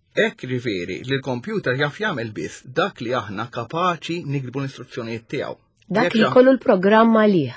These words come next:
Speaker 1: Għalih. Hekk inti m'għandekx programm biex jagħmel xi ħaġa intelligenti, mela ma tistax tira fuq il-computer, għax il-computer jagħmel biss dak li tgħidlu inti minn dawn l-istruzzjonijiet.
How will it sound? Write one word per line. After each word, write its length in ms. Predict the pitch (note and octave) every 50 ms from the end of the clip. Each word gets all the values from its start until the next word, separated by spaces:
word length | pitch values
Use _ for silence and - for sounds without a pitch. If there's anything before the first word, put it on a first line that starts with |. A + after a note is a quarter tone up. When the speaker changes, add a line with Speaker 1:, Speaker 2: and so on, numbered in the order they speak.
| - -
Speaker 1:
Għalih. 440 | A#2+ C3 C3 D3+ D#3 A#2+ G2 - - - _ - C#3
Hekk 220 | E3 - - F#3
inti 160 | F3 D3+ E3
m'għandekx 340 | D#3 D#3 C#3+ C3+ C3+ - - -
programm 480 | B2+ A#2 A2+ B2 A#2 A2+ G#2 G#2 G2+ - - _ _ _ _ _ _ -
biex 240 | A#2+ B2 B2 - -
jagħmel 200 | B2+ A#2 A2 G#2+ -
xi 80 | A2
ħaġa 140 | G2 G#2+ G2
intelligenti, 640 | - - G2 G2+ F#2+ - F#3 F#3 D3 - - A2 A#2+
mela 180 | D3+ C#3 C#3
ma 80 | C#3 C#3+
tistax 400 | C#3 D3 C#3 - E3 D3+ - -
tira 160 | F#2+ D#2 E2 D2+
fuq 300 | - - - - - D#2+
il-computer, 420 | - D#2+ C#2+ - C#2+ C2+ C2 -
għax 140 | B2+ C#3+ C3+
il-computer 420 | - B2+ A#2+ C3 F#3 E3 - G#2+
jagħmel 300 | B2 D#3 C#3+ G#2 G2+ G#2
biss 180 | A#2 B2 B2+ -
dak 160 | - A#2 -
li 60 | C#3 B2+
tgħidlu 400 | - A#2+ B2 A#2 G#2+ F#2+ G2 G#2+ G#2+
inti 160 | F2+ - B2
minn 100 | A#2+ A2+
dawn 140 | - F#2 G2+
l-istruzzjonijiet. 760 | G#2+ - - G#2 - - - G#2+ A2+ C#3+ F3+ C#3+ - -